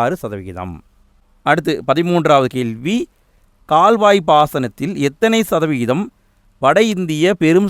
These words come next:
சமவெளிகளில் காணப்படுகிறது? கால்வாய் பாசனம் என்பது வட இந்தியாவுல இருக்கிற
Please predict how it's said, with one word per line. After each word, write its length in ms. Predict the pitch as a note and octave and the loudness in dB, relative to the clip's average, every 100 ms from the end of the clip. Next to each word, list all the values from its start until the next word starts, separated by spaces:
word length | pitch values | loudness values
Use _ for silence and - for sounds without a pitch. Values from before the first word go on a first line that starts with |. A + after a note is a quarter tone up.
| - | -2
சமவெளிகளில் 680 | D3+ E3 D#3 C#3+ B2+ C#3+ B2 | -2 -2 -2 -4 -6 -8 -6
காணப்படுகிறது? 640 | A#2 A2+ G2 G2 F#2 F#2+ F2+ - _ _ _ _ _ - | -6 -6 -10 -10 -12 -12 -12 -16 _ _ _ _ _ 0
கால்வாய் 440 | D3+ G3 F#3+ F#3+ D#3 | 2 4 2 0 2
பாசனம் 360 | D3 D3+ D#3 C#3 | 2 2 -2 -6
என்பது 260 | B2 A#2+ F3 A#3+ F#3 B2 | -4 -4 -2 -4 -2 0
வட 160 | C3+ G3+ | 2 2
இந்தியாவுல 420 | F#3+ F3 E3+ D3 C3+ | 0 2 2 2 0
இருக்கிற 220 | B2+ | -2